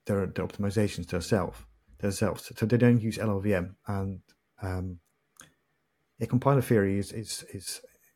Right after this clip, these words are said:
is a, is a subject which is hugely complex, and papers are still being written about this, um, uh, every, every week really. Um, I go to the L F L,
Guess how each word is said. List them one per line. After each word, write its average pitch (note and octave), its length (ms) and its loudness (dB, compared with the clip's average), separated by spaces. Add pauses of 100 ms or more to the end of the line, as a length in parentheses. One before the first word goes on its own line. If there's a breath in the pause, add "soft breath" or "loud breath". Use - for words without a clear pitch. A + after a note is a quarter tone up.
is - 160 -12
a, G#2 120 -4 (640)
is - 100 -20
a G2+ 40 -20
subject G2 400 -4
which - 160 -10
is - 240 -10
hugely A2 280 0
complex, - 520 -4
and F#2+ 220 -12 (200)
papers A#2 280 0
are G2 60 -6
still G#2 200 -2
being G2 160 0
written F#2+ 260 -2
about F2+ 300 -2
this, - 280 -8 (340)
um, F2+ 340 -14 (1200)
uh, C#3 200 -20 (320)
every, F#2+ 280 -8 (120)
every F2+ 160 -16
week A2 240 -4
really. F2 360 -4 (380)
Um, F2+ 280 -6 (840)
I G#2 60 -4
go C3 100 4
to B2+ 80 -4
the A2 120 6
L G#2+ 100 6
F G#2 100 -2
L, G2+ 160 2